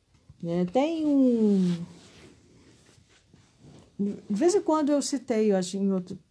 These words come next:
podcast do livro do André, uma citação do livro de Mormon, né? Eu gosto muito de, de relembrar, eu sempre relembro quando eles falam isso, né? "Irei e cumprirei as ordens do Senhor,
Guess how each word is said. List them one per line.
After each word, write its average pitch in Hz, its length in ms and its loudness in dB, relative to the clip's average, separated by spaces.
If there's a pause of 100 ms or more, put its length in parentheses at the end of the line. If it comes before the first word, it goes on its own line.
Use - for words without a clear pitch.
podcast 160 560 -4
do 156 180 -6
livro 156 360 -6
do 151 200 -10
André, 156 400 -4 (1200)
uma 311 140 -4
citação 294 480 0
do 254 80 0
livro 226 220 -4
de 214 120 -4
Mormon, 175 600 0
né? 175 220 -8 (2000)
Eu 180 100 -6
gosto 196 280 -2
muito 214 320 -2
de, 196 260 -6 (100)
de 180 360 -4
relembrar, 180 520 -2
eu 175 60 -4
sempre 214 240 -10
relembro 190 320 -2
quando 180 220 -4
eles 170 160 -6
falam 170 460 -10
isso, 135 240 -14
né? 160 140 -8
"Irei 185 340 0
e 226 60 -8
cumprirei 196 480 -2
as 185 140 -4
ordens 175 320 -2
do 175 80 -8
Senhor, 156 480 -8